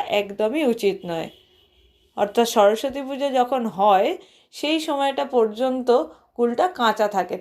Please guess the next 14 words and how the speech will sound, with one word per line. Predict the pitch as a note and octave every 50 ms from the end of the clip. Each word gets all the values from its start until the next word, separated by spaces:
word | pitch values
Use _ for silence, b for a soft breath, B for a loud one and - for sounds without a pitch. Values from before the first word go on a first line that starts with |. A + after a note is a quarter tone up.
| -
তাই | - - - E4 F4+ D#4+
আমরা | C#4 B3+ B3 C4+ F4 F#4+ F#4+ b b b b b b _ -
এই | A3 A3 A3+ A3 A3 -
খাওয়া | A#3 A3 G#3+ G#3+ G#3+
থেকে | A3 A#3+ D4 F#4
বিরত | D#4+ A#3 A3+ G#3 G3+ G3+ G3+ G3+ F#3+ F3
থাকি। | F3+ E3 - - F3+ G3 -
তো | - A#3
এইটা | G#3 G#3 G#3 G#3 A#3+ B3
গেল | B3+ C4 D4 F#4 G4 D#4 B3 G3+
বৈজ্ঞানিক | G#3 G#3 G3+ G3+ A#3 A#3 B3 E4+ G4+ G4 - b b b b b b
বা | G#3+ A#3+ B3 A#3+
স্বাস্থ্যগত | B3 A3 G#3 - - - B3 A#3 B3+ B3+ B3+ F#4 F4+ B3+
কারণ। | G#3+ F#3 F3 E3+ E3+